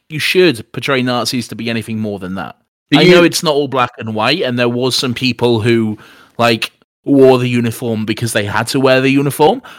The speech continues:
Speaker 1: but I didn't really get that sense from that character, though. He didn't seem like someone who was doing it just to get by. Sure, there are moments throughout the movie where you see him as a nice person, w-, w-, the Gestapo scene and what he did for Elsa and everything like that,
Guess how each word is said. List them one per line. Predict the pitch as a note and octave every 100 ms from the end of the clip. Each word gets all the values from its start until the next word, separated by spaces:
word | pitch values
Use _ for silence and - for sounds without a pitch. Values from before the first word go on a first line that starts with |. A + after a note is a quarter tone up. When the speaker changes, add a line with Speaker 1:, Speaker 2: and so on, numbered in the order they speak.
| _
Speaker 1:
but | - C3+ C3+ -
I | D3+
didn't | D3+ E3+ D3
really | D3+
get | C#3+ C3
that | C3
sense | - C#3 C#3
from | D3 C3+
that | B2+
character, | - E3+ C3 A2+
though. | F#2 D#2+
He | F#2+ C#3+
didn't | C3+ C#3 C3
seem | - C3+
like | A#2+ A2+
someone | - A#2+ A2+
who | A2
was | A2+
doing | G#2 A2+ A2
it | G2+
just | A2 G#2+
to | A2
get | G#2+ G2
by. | G2 F#2 B2+ -
Sure, | - - C3 A2 F#2+ F#2
there | A#2+ A2+
are | A#2
moments | A#2 A#2+ A#2 A2
throughout | A#2+ G#2+
the | G#2+
movie | A2 G#2+ A2 G#2+ - - -
where | G#2
you | G#2+
see | G2+ B2 G2
him | G#2+
as | G#2 F#2+
a |
nice | G2 G2 -
person, | C3+ C#3 D3 C3+ B2
w-, | - A2+ -
w-, | _ _
the | G#2 A2+
Gestapo | G2+ G2 - - A#2+ B2
scene | G#2+ A#2 A2
and | G2+
what | G#2
he | F2+ G2+
did | G#2
for | - G#2+
Elsa | A2 A#2+ A#2
and | A2
everything | G#2+ A#2
like | G#2 G#2
that, | B2+ D3+